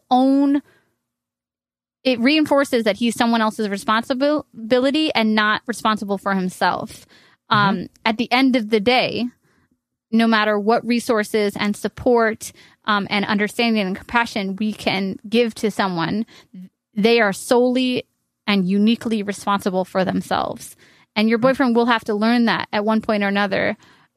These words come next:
Speaker 1: despite his mental illness, right? Because of it, right?
Speaker 2: Yeah, I mean, I think that that's, that is the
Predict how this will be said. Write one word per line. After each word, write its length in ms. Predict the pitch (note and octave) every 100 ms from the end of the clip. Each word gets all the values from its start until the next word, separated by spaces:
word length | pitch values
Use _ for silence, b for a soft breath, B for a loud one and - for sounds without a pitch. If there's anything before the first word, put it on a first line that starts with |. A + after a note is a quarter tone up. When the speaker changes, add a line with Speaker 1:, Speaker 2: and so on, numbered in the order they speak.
| _ _
Speaker 1:
despite 600 | A#3+ A3+ - B3+ C4 -
his 300 | - A3 G3+
mental 260 | G3+ G3+ G3
illness, 520 | F#3+ F3 - G#3+ -
right? 300 | G3 G3+ - - b b _ _ _ _ G3+
Because 460 | A#3 - C#4 D4+
of 120 | A#3 F#3
it, 200 | - -
right? 300 | G3 G#3 C#4+ - - _ -
Speaker 2:
Yeah, 180 | F3+ C3
I 100 | C#3
mean, 140 | C#3+
I 80 | C#3
think 220 | - C#3+
that 160 | - B2+
that's, 480 | C#3 C3 - - - _ -
that 200 | D3+ C#3
is 300 | C3+ C3 - - C#3
the 320 | C3+ C3